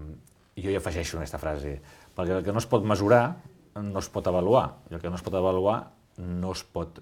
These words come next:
millorar. Per tant, la gran diferència que tindrem entre les revolucions anteriors, la revolució industrial, per dir-ho així, la darrera gran revolució, no?, i la revolució digital, és que en aquesta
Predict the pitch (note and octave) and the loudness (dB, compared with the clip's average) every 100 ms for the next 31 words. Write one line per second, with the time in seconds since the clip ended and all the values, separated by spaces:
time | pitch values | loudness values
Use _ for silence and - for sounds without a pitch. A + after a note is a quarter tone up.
0 | - D2 C#2+ - - _ - - - F#2 | -12 -10 -10 -12 -18 _ -20 -20 -10 -4
1 | G#2 B2+ B2+ G2 G#2+ B2+ C3+ B2 A2+ G2 | -2 -2 -2 0 2 2 0 0 0 -2
2 | G2+ G2 F#2 F#2 - F2 F2+ F2 E2 D#2+ | -6 -4 -4 -4 -8 -6 -4 -4 -6 -10
3 | - - F2+ E2+ F2+ F2 E2 E2 - F2+ | -16 -10 -8 -6 -4 -4 -2 -4 -6 -8
4 | F2+ F2 E2+ E2 E2 E2 D#2+ - F#2+ F2 | -4 -2 -2 -2 -4 -4 -6 -6 -4 -2
5 | F2+ G#2+ G#2+ F#2+ F2+ F2+ E2+ - - - | -2 -2 -4 -2 -2 -2 -4 -8 -16 -10
6 | F2 E2+ D#2 F#2+ E2 - F2 D#2 E2 D2+ | -8 -6 -8 -8 -8 -4 -4 -2 -4 -6
7 | - D#2+ D2 D2+ D2+ E2+ D#2+ E2 E2 D#2 | -6 -8 -6 -6 -4 -4 -4 -4 -4 -6
8 | D#2 - D#2+ D2 A2+ - - - - - | -6 -8 -8 -8 -10 -14 -18 -20 -20 -20
9 | _ _ G#2+ G2 F#2 F2+ B1+ G#1 - F#2 | _ _ -10 -6 -4 -4 -4 -8 -8 -6
10 | F2 E2+ F#2+ F2+ F2+ A2 C3+ - - - | -4 -4 -4 -4 0 0 0 -6 -18 -20
11 | - _ _ G#2 G#2 - G2 F#2+ B2 - | -20 _ _ -10 -8 -6 -4 0 -2 0
12 | G#2+ | -6